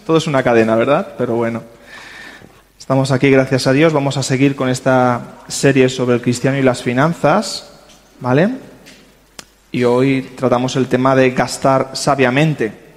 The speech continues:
que nos llevará dos días. Hoy vamos a hacer una introducción y el próximo domingo, luego os lo explico. Esto se llama <laughs> generar expectativa, ¿no?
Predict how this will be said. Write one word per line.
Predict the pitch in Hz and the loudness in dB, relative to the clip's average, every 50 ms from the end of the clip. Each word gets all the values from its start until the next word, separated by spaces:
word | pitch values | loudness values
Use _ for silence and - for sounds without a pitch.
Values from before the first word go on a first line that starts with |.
| _ - - | _ -20 -10
que | - 120 117 | -8 -6 -6
nos | 117 117 117 113 110 123 | -4 -6 -6 -6 -4 -2
llevará | 120 113 113 113 120 123 123 127 131 131 127 - - - - - - - _ _ _ - - | 0 2 2 2 2 2 2 2 2 0 -2 -4 -8 -20 -20 -20 -20 -20 _ _ _ -14 -6
dos | - 120 120 120 | -4 -4 -4 -2
días. | 123 143 156 170 190 202 - - - - - - - - - - - - _ _ _ _ _ _ _ _ - _ _ _ _ - - - | 0 0 2 2 0 -2 -6 -10 -10 -10 -12 -14 -16 -20 -20 -20 -20 -20 _ _ _ _ _ _ _ _ -20 _ _ _ _ -20 -12 -6
Hoy | - 120 120 123 127 127 127 127 123 | -2 0 2 4 4 4 6 4 4
vamos | 120 123 123 123 123 123 - | 2 2 0 -2 -4 -8 -8
a | 123 | -4
hacer | - 131 123 | -2 -2 -2
una | 123 123 123 123 123 120 | 0 0 0 0 0 0
introducción | 123 123 - 120 123 120 117 117 - 156 156 175 226 285 269 254 - - _ _ _ _ _ _ _ _ _ _ | -2 -4 -4 -2 -2 -2 -2 -4 -4 -4 -4 -4 -4 -8 -10 -14 -18 -20 _ _ _ _ _ _ _ _ _ _
y | - 131 123 120 | -6 -2 0 2
el | 117 113 117 | 2 2 0
próximo | - 123 120 - - - 139 135 135 135 131 131 127 127 123 123 120 117 117 117 - - - - - _ _ _ _ _ _ _ _ _ _ _ _ _ - | 0 -4 -6 -6 -8 -8 -6 -6 -4 -4 -4 -4 -4 -4 -4 -4 -6 -6 -8 -12 -16 -20 -20 -20 -20 _ _ _ _ _ _ _ _ _ _ _ _ _ -14
domingo, | - 120 120 120 160 202 226 196 170 175 247 311 - - - - - - - _ _ _ _ _ _ - - - | -6 -4 -2 0 0 0 0 0 0 -2 -2 -4 -8 -14 -20 -20 -20 -20 -20 _ _ _ _ _ _ -20 -14 -6
luego | - 139 143 139 | -2 0 0 0
os | 139 135 | -2 -4
lo | 127 | -6
explico. | 127 - - 127 113 - 104 95 87 - | -6 -2 -2 -2 0 -2 -6 -12 -12 -14
Esto | 113 - - 135 131 | -14 -10 -8 -8 -4
se | - 131 | -2 0
llama | 127 127 127 127 127 - - - - - | 0 2 2 2 0 -2 -4 -12 -20 -20
<laughs> | - - - | -20 -20 -14
generar | - - 147 135 131 131 | -6 -2 0 2 4 2
expectativa, | 147 143 - - 135 - - 120 - 190 107 104 104 120 | 2 0 0 -6 -8 -2 -2 -2 -2 -2 -2 -2 -2 0
¿no? | 143 156 | -2 -2